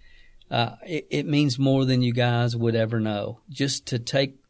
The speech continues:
take a minute, leave us some feedback. Um,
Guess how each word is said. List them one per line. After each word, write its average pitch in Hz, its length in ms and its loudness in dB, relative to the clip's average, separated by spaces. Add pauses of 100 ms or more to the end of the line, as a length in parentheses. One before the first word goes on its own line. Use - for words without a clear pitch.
(320)
take 139 280 -2
a 156 40 0
minute, 135 480 0 (520)
leave 135 320 2
us 143 100 -2
some 135 200 -2
feedback. 123 840 0 (500)
Um, - 640 -10